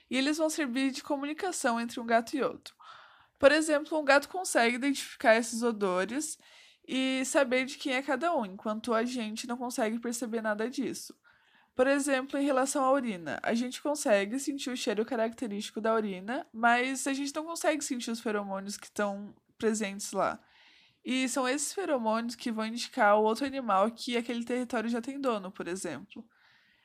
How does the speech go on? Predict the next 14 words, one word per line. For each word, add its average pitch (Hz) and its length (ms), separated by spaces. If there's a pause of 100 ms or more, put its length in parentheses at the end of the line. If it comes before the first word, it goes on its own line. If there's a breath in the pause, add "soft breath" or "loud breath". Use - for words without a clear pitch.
(240 soft breath)
É, 240 220
o 254 40
reconhecimento 277 800
desses 254 300
feromônios 220 800
pelo 208 180
animal, 202 640
ele 220 160
não 226 120
é 240 120
feito 254 340
simplesmente 233 560
pelo 214 160
olfato. 226 580